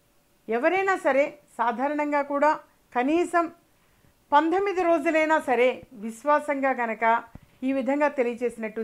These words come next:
శనికి మనం నువ్వుల నూనెతోటి అభిషేకం చేయటం కానీ, నువ్వులు నైవేద్యం పెట్టడము, లేదా పంతొమ్మిది సార్లు ప్రదక్షిణాలు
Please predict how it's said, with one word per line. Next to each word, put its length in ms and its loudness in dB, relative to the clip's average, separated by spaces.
శనికి 460 -6
మనం 260 -2
నువ్వుల 260 -2
నూనెతోటి 680 -6
అభిషేకం 560 -8
చేయటం 320 -8
కానీ, 340 -10
నువ్వులు 300 -10
నైవేద్యం 560 -10
పెట్టడము, 580 -10
లేదా 160 -2
పంతొమ్మిది 560 -2
సార్లు 280 -2
ప్రదక్షిణాలు 720 -4